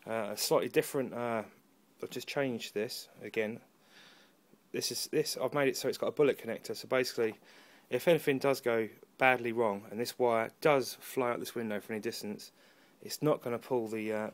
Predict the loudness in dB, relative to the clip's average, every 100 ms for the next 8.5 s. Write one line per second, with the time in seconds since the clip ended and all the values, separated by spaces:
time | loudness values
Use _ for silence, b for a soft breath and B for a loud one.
0 | 0 0 2 -2 -2 -4 -8 _ -12 -6
1 | -6 -2 -2 -2 -6 -12 B B B B
2 | B B B -16 -6 -2 -2 -6 -8 -4
3 | -2 -2 0 -2 -2 0 4 4 2 -2
4 | -4 -2 -6 -2 0 0 -2 -10 -10 -6
5 | 0 0 0 -2 -2 -2 0 2 0 -4
6 | -14 -10 -4 -2 -2 -4 -8 -4 -6 -6
7 | -6 -2 0 0 -2 -4 -2 -2 -2 0
8 | 2 4 2 -2 -6